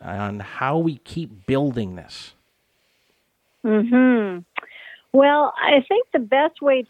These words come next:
Speaker 2: keep building this is honestly to keep sharing the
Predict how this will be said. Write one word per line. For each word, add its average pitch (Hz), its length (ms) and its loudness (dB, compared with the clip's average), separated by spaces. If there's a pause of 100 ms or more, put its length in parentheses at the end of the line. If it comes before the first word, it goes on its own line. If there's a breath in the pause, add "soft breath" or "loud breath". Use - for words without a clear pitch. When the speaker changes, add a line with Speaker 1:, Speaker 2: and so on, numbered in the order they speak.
Speaker 2:
keep 247 240 -10
building 240 460 -4
this 190 240 -4 (300)
is 220 320 -2 (360)
honestly 269 720 -6 (140)
to 226 440 -4 (120)
keep 285 200 -8 (200)
sharing 254 400 -8
the 214 120 -12